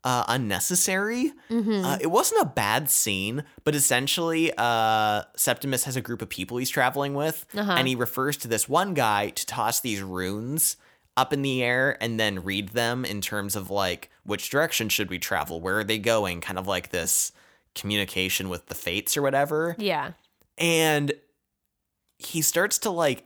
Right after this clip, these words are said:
Speaker 1: ask him to, like, answer certain questions, like, "What's my favorite color?"
Speaker 2: Mm-hmm.
Speaker 1: What's, like, he starts being suspicious
Speaker 2: Testing
Speaker 1: of this
Speaker 2: him.
Speaker 1: guy and testing
Speaker 2: Yeah.
Speaker 1: him, and he's throwing the runes up in the air. And then in this one moment when he throws them up,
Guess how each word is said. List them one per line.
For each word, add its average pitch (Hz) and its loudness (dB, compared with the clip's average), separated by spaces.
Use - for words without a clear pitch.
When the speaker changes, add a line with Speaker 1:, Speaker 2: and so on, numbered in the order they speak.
Speaker 1:
ask 113 0
him 117 -2
to, 107 -2
like, 98 0
answer 95 0
certain 95 -4
questions, 110 -4
like, 104 -6
"What's 107 -6
my 95 -2
favorite - -8
color?" 104 -4
Speaker 2:
Mm-hmm. 208 -4
Speaker 1:
What's, 127 2
like, 127 2
he 135 -4
starts - 0
being 147 0
suspicious - 4
Speaker 2:
Testing 226 6
Speaker 1:
of 233 2
this 220 4
Speaker 2:
him. 208 4
Speaker 1:
guy 98 4
and 95 0
testing 151 4
Speaker 2:
Yeah. 185 4
Speaker 1:
him, 95 0
and 117 0
he's 110 0
throwing 123 0
the 117 0
runes 151 2
up 117 2
in 107 -4
the 101 0
air. 82 -2
And 135 -2
then 139 2
in 143 0
this 120 0
one 143 2
moment 123 0
when 113 -2
he 110 -4
throws 110 -2
them 104 -2
up, 98 0